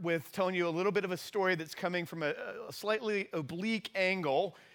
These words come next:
um, not what you would think of when you think of, of Romans, but the way my brain works, and when I was studying for this message, um, this is the story that, that came to mind. And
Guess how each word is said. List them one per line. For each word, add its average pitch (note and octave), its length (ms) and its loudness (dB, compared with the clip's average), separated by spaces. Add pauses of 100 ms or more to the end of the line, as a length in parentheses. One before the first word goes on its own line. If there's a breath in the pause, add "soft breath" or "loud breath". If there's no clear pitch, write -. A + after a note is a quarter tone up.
(120)
um, C#3+ 240 2
not E3 180 2
what F#3+ 100 -4
you F3+ 120 -4
would D#3+ 120 0
think E3+ 220 -6
of D#3 200 0
when D#3 120 -4
you D3+ 80 -4
think D#3 220 -6
of, C#3+ 280 -4 (120)
of B2+ 240 -4
Romans, D3 440 -2
but C#3+ 300 0 (260 loud breath)
the C#3 60 -6
way D3+ 160 2
my D#3 160 4
brain D3+ 340 -2
works, D3 360 0
and C#3 240 -6
when D#3 140 -2
I B2+ 60 4
was B2+ 120 0
studying D#3+ 360 -2
for D3+ 120 -8
this C3 200 -8
message, C#3+ 560 -4 (280 loud breath)
um, C3 400 0
this C#3+ 160 -8
is D3 80 -10
the C#3+ 80 -6
story D3 380 -2
that, B2+ 340 -4
that C3+ 120 -6
came D3 220 -6
to C#3+ 100 -8
mind. C#3 300 -2
And D#3 160 -6